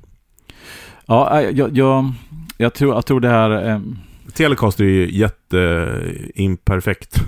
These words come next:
Speaker 2: <laughs>
Speaker 1: Ja,
Speaker 2: på många sätt.
Speaker 1: Ja, men
Speaker 2: Alltså,
Speaker 1: precis.
Speaker 2: och t-, Telecaster och, eller Fan-, eh, f-, f-, Stratocaster också, Les Paul också med sin, sina vinklar och grejer och hit och dit och,
Speaker 1: Mm.
Speaker 2: ehm, men jag tänker med, ja.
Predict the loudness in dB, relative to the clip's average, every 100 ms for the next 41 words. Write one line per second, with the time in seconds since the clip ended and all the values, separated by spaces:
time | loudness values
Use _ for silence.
0 | -2 -2 -6 -8 -4 2 4 6 4 0
1 | -8 -2 2 2 2 0 0 -4 -2 0
2 | 2 2 4 2 0 0 0 2 0 -2
3 | -4 -6 -8 -2 0 0 0 -2 0 -2
4 | 0 0 0 0 -2 -2 -4 -6 -12 -16
5 | -16 -10 -2 0 0 -2 -2 0 0 0
6 | -2 -2 -2 0 2 0 0 -2 -2 -4
7 | -4 -10 -20 -4 0 2 2 0 0 0
8 | 2 2 2 2 2 0 0 0 -2 -2
9 | -2 -2 -4 -4 -4 -4 -10 -4 -2 -2
10 | -8 -6 -2 0 0 -2 -2 -6 -6 -4
11 | -2 0 -2 0 0 2 2 0 0 -2
12 | 0